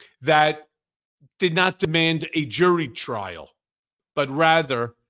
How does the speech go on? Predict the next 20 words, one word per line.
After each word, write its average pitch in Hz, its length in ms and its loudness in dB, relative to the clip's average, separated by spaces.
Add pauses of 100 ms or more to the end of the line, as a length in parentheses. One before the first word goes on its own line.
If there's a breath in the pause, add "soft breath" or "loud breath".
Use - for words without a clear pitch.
(140)
the 135 80 -10
case 165 440 -4
now 139 500 -2 (320)
is 139 160 -6
going 165 200 2
to 165 60 0
be 143 160 -6
treated 151 560 -4
as 127 180 -6
a 131 80 -6
bench 151 520 -4
trial, 98 480 -12 (220)
which 151 240 -6
means 151 640 -2 (240)
that 143 200 -4
the 151 80 -4
judge 131 800 -2 (1300)
handles 180 460 0
the 156 100 -8
case 143 540 -6